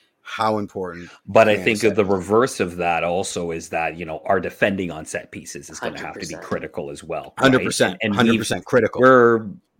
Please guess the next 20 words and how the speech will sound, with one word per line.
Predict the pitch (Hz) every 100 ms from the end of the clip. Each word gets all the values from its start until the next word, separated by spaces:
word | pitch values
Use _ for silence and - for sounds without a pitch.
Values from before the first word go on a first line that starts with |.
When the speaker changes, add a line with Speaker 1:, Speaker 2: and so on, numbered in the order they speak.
| 92 117 110
Speaker 2:
on | 123 113
set | 101 104 -
pieces | 101 95 87
in | 90
terms | 98 87 87
of |
defending, | 85 87 90 80 76
right? | 76 87 95 95
It, | 92 98 95
it | 92
will | 98
be | 110
Speaker 3:
Mm-hmm. | 113
Speaker 2:
interesting | 117 120 - 104 101 -
in | 104 101 98 95
a | 101 95 92 92 90
setting | - 110 104 101
that | 98 95
is | 90
non-concacaf, | 92 92 90 95 90 - 92 90